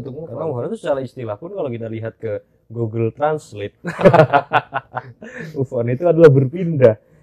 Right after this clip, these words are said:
Speaker 2: Jadi berpindah dalam suatu ruang lingkup kehidupan yang baru. Ketika dikatakan tadi oleh Bung Boyaki, ketika Anda sudah punya hidup yang pahit,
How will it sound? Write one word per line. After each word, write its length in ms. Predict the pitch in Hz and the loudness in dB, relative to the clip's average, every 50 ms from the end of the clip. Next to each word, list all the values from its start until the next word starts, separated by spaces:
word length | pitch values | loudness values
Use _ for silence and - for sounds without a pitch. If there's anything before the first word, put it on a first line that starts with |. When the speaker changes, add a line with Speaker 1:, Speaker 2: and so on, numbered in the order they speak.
| _ _ | _ _
Speaker 2:
Jadi 260 | - 117 120 165 180 | -14 -12 -8 -6 -4
berpindah 760 | 185 151 147 143 139 131 131 123 120 117 117 135 165 180 - _ | 2 6 6 6 6 4 0 -6 -4 -2 2 2 2 2 0 _
dalam 540 | 123 120 120 127 120 117 123 120 120 117 117 | -8 0 4 6 8 8 8 6 4 2 -4
suatu 760 | - - - 120 117 113 107 _ - 113 110 104 101 101 - _ _ _ _ | -10 -8 -2 2 2 2 2 _ -8 -12 -12 -12 -12 -16 -18 _ _ _ _
ruang 380 | - 117 117 123 127 120 117 120 | -10 -4 4 6 6 6 6 6
lingkup 380 | 123 147 170 156 156 151 - - | 0 -4 -6 -8 -10 -10 -10 -10
kehidupan 480 | 117 113 113 117 120 117 - 113 113 | -10 -8 -8 -8 -6 -2 -2 -2 0
yang 160 | 117 117 110 113 | 0 0 0 4
baru. 400 | 120 147 143 131 120 98 87 - _ - - _ _ _ _ - | 6 8 10 8 8 6 0 -12 _ -20 -20 _ _ _ _ -20
Ketika 260 | 110 101 110 101 101 | -20 -18 -14 -14 -14
dikatakan 480 | 101 98 101 101 101 104 101 104 101 | -12 -10 -10 -8 -8 -8 -8 -8 -8
tadi 300 | 101 104 104 107 120 135 131 _ _ _ _ _ | -10 -10 -10 -10 -10 -10 -12 _ _ _ _ _
oleh 220 | 95 95 98 98 | -20 -18 -16 -16
Bung 180 | 95 95 95 92 | -16 -16 -14 -10
Boyaki, 380 | 95 95 92 95 95 - 135 135 | -6 -4 -2 -2 -4 -4 -8 -10
ketika 300 | 131 110 117 107 113 110 | -8 -8 -6 -4 -2 -2
Anda 160 | 110 110 101 | -2 -2 -4
sudah 160 | 113 107 101 | -6 -10 -12
punya 240 | - 117 110 104 104 | -10 -10 -8 -8 -8
hidup 240 | 113 110 113 110 - | -8 -8 -10 -10 -8
yang 160 | 110 104 98 | -10 -10 -8
pahit, 400 | - - 170 175 _ - 113 | -6 -8 -8 -8 _ -18 -20